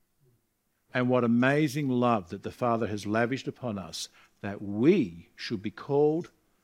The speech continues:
the sons of God. Let's pray. Our Father, we thank you so much for the promise to David.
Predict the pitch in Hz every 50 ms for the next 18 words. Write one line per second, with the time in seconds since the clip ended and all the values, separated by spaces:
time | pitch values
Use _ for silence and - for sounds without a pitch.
0 | _ _ _ _ _ _ _ _ _ _ _ _ - 107 - - - 98 98 101
1 | 92 - 131 - - 90 82 - _ _ _ _ _ _ _ _ _ _ _ _
2 | _ _ _ _ _ - 110 - - - - - _ _ _ _ _ _ _ _
3 | _ _ _ - _ _ _ _ _ _ _ _ _ _ _ _ _ _ _ _
4 | _ _ _ _ _ _ _ _ _ - - _ _ _ _ _ _ _ _ _
5 | _ _ _ _ - 143 - - 151 143 143 135 127 - - - - - 117 -
6 | - - - - 160 147 143 131 107 85 - - - - - - - - - -
7 | _ - - 139 123 113 107 - - - - 143 131 131 123 - - - - 139
8 | 110 107 87 90 82 80 80